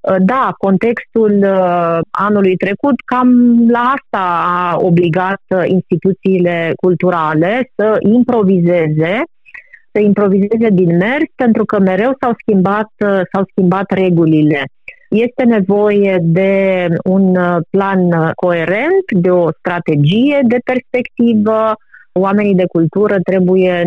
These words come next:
nu doar lăsați să facă ceea ce știu să facă și fac foarte bine, ci trebuie și stimulați, trebuie lăsați, trebuie încurajați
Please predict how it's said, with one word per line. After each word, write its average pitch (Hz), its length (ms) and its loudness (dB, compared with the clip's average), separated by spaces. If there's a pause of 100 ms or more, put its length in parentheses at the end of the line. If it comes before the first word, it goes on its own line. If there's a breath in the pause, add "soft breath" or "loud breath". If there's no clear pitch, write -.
nu 240 120 4
doar 254 300 0
lăsați 208 640 -2 (200)
să 190 120 -2
facă 196 520 -2
ceea 196 260 -6
ce 175 140 -2
știu 226 260 -2
să 226 260 -4
facă 170 400 -2
și 202 260 -4
fac 180 240 -4 (160)
foarte 185 340 -2
bine, 165 460 2 (460 loud breath)
ci - 140 -4
trebuie 285 320 0
și - 300 -6
stimulați, 208 800 0
trebuie 190 360 0
lăsați, 190 760 -2
trebuie 180 360 0
încurajați 190 840 -2